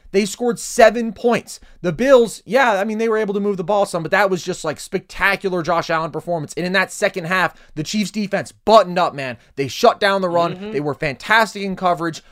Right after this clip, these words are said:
Speaker 1: Against the Ravens, the Chiefs didn't score in the second half.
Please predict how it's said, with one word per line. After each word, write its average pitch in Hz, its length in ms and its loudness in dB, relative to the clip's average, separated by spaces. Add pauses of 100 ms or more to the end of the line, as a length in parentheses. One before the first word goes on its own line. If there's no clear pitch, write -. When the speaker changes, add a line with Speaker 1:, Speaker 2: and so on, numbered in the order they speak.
(120)
Speaker 1:
Against 214 400 -4
the 262 80 -2
Ravens, 233 720 -2 (1040)
the 240 140 -2
Chiefs 339 260 -2
didn't 349 220 -4
score 330 400 6
in 330 80 -2
the 320 80 -2
second 294 320 2
half. 302 380 4